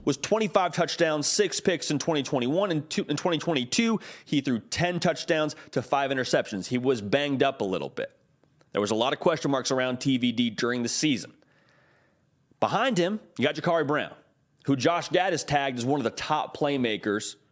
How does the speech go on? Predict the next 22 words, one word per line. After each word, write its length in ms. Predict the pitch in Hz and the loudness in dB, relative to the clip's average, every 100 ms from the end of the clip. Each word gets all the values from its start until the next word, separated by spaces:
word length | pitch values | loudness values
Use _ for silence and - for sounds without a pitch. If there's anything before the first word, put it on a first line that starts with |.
| _ _ _ _ | _ _ _ _
on 260 | 131 143 139 | -2 0 2
that 200 | 139 135 | 2 2
offense. 300 | 143 120 90 | 2 0 -2
Not 140 | 127 175 | 0 0
just 120 | 196 | 2
one 100 | 254 | 2
of 40 | |
the 140 | 262 277 | 2 0
top 200 | 262 - | -2 2
quarterbacks, 640 | 254 202 170 220 - - - _ _ _ _ | 2 4 2 0 -4 -8 -12 _ _ _ _
one 120 | 156 | 0
of 60 | 175 | 0
the 60 | 165 | 0
top 380 | 190 170 - | 0 0 -2
playmakers. 540 | - 185 131 85 69 - | 0 0 2 -2 -4 -2
Now, 120 | 113 | 0
Josh 280 | 120 135 - | 2 0 2
Gaddis 320 | 156 143 120 | 0 0 -2
obviously 400 | - 143 135 135 | 0 0 0 0
no 180 | 120 131 | 2 2
longer 220 | 117 107 | 0 0
there, 260 | 135 185 | 2 2